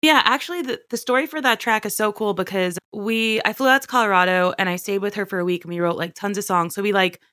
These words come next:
started that song, like, writing it. We just, like, wrote it. That's it. We didn't even record anything. And we wrote, like, the first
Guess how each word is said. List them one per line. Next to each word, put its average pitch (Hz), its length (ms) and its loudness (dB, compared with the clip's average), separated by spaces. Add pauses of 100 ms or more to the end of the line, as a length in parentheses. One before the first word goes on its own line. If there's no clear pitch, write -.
(100)
started 240 560 2
that 180 220 2
song, 175 340 2
like, 165 160 0
writing 175 360 0
it. 160 260 0 (240)
We 226 60 -2
just, 269 180 2
like, 247 160 2
wrote 180 260 2
it. 143 140 -4
That's 170 180 -2
it. 151 160 0
We 170 80 0
didn't 196 180 0
even 190 180 -2
record 175 360 0
anything. 156 480 -4 (360)
And 208 140 -2
we 220 100 0
wrote, 208 260 4
like, 208 200 -2
the 196 80 -4
first 220 420 -4